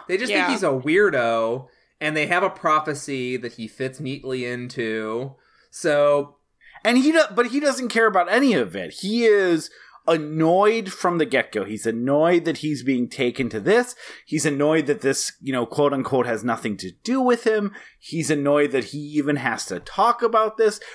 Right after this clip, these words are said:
Speaker 3: which even makes sense, like, e-, even now having seen, obviously, <laughs> Evil Dead Two and stuff like that.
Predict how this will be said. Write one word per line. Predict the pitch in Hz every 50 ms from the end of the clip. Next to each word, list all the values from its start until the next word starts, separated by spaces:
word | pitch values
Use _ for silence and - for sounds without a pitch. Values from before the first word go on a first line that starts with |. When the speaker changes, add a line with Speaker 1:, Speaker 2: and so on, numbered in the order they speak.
| - -
Speaker 3:
which | - 220 214 - -
even | 247 277 302 302 254 233
makes | 208 185 165 135 - -
sense, | 170 160 147 123 - -
like, | 120 123 117 107 - - - _ -
e-, | 139 151 - - -
even | - - 165 170 156 151 139
now | 135 131 127 127 120
having | 120 113 113 113
seen, | - - 247 247 202 156 131
obviously, | 117 113 110 113 110 - 101 104 98 95 92 98 - - - _ _
<laughs> | _ _ _ _ -
Evil | 110 120 123 - 120
Dead | - - 95 - -
Two | - 113 107
and | 80 87 90
stuff | - 92 80
like | 90 95 120
that. | 190 208 139 98 -